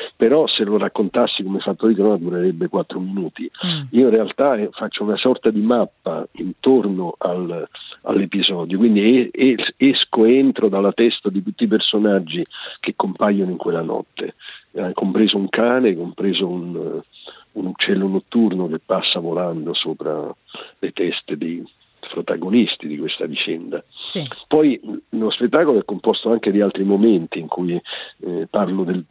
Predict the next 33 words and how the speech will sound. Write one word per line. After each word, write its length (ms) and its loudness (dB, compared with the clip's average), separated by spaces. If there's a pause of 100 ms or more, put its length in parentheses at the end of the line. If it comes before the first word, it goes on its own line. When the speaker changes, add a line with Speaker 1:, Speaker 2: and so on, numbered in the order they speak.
(200)
Speaker 1:
mm, 380 -12
come 200 -6
se 100 -2
fosse 260 -4
il 60 -10
dottore 500 2
di 160 -4
Tano 380 2
che 120 -2
gli 140 -4
chiede 260 -2
di 100 -6
fare 180 -4
un 100 -8
disegno, 600 2
compaiono 600 0
dei 140 2
disegni 640 0 (440)
sul 220 -8 (120)
fondo, 540 2 (400)
eh, 380 -6
co-, 280 -6 (100)
come 200 -8
se 100 -6
fossero 400 -6
fatti 340 -6
dalla 220 -4
mano 240 -4
infantile 580 -6
di 160 -8
Tano. 440 0 (500)
Speaker 2:
Sì. 280 -14 (120)
Speaker 1:
Eh, 600 -6